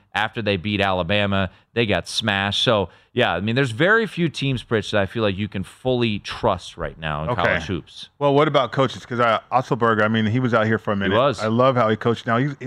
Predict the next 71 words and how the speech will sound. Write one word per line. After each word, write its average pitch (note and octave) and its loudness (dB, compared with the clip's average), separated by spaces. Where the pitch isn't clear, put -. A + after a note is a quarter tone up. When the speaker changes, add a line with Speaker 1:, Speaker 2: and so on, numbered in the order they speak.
Speaker 2:
Iowa B2+ 4
State. A2 -4
Speaker 1:
Yeah. A#2+ 2
Speaker 2:
Uh, A#2+ 4
Speaker 1:
They're B2+ 2
Speaker 2:
is A#3 2
Speaker 1:
li-, G#3+ 4
they C#3 2
Speaker 2:
that, E3 2
Speaker 1:
could C3+ 4
Speaker 2:
is B2+ 4
Speaker 1:
be - 4
on D3+ 6
Speaker 2:
that D#3+ 4
Speaker 1:
the E3 0
Speaker 2:
a D3+ 0
team B2+ -2
that G#2 0
can A2 -6
make G2 -2
some G2 -12
noise? E2+ -18
Speaker 1:
N-, E3+ -12
no E3 2
doubt. D#3 2
I G#2+ -2
mean, A2+ 0
Speaker 2:
Okay. F#2 0
Speaker 1:
I A2 -2
think B2 -2
you, A2+ -6
you A#2+ 0
have A#2+ 4
some C3 -4
questions C3+ 0
about B2+ 2
the A#2+ 2
offense. A2+ -2
Uh, G2+ 2
really C#3 2
good B2+ 2
defensive A#2 -2
team. A2+ -2
Um, G2+ 0
and G2 -2
you're C3+ 0
gonna F3+ 2
be F3 2
battle D#3+ 2
tested D3+ 2
as G#2 0
the G2 -2
best B2 0
conference B2+ 0
of A#2+ -4
college B2+ 2
basketball A#2 0
in, G#2+ 2
uh, G#2 2
in A2+ 0
the A2 0
Big A2 0
twelve. G#2+ 0
So G#2+ -2
they're A2 0
certainly A#2+ -2
gonna A2 -2
be G#2 -6
battle A2+ 0
tested. A2+ -2
Speaker 2:
Okay. A2 -18